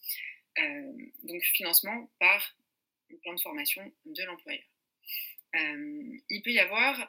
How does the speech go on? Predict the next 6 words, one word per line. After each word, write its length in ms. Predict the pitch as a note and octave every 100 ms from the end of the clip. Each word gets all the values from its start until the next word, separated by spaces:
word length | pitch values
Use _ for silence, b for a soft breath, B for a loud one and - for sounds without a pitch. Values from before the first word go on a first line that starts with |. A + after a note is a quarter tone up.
| -
euh, 260 | D#3 D3 D3+
également 480 | D#3+ E3 E3 G#3 B3
des 100 | G#3
formations 800 | - - D#3 - A#3 C4 C4+ C4 _
qui 120 | - -
sont 200 | G#3